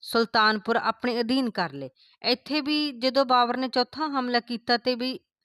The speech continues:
ਜਿਹੜਾ ਦੌਲਤ ਖਾਂ ਲੋਧੀ ਦੇ ਸੱਦੇ ਤੇ ਬਾਬਰ ਪੰਜਾਬ ਦੇ ਵਿੱਚ ਆਇਆ ਸੀ,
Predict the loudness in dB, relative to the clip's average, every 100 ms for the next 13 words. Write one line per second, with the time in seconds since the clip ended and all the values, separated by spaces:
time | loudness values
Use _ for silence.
0 | _ _ _ 2 2 4 4 4 2 -6
1 | 0 2 4 4 2 -2 -2 -2 2 2
2 | 2 0 -2 -8 _ _ _ _ _ -6
3 | 2 4 4 2 0 4 4 4 0 0
4 | 0 2 4 2 0 -8